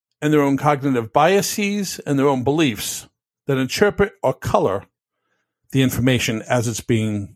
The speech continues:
received. So you and I have had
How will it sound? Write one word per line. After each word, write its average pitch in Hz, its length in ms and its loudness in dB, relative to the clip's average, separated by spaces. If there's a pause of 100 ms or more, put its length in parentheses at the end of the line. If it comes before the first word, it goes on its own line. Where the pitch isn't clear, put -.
(160)
received. 107 540 -2 (2500)
So 127 520 2
you 196 160 0
and 175 120 4
I 139 120 4
have 123 100 -2
had 127 180 2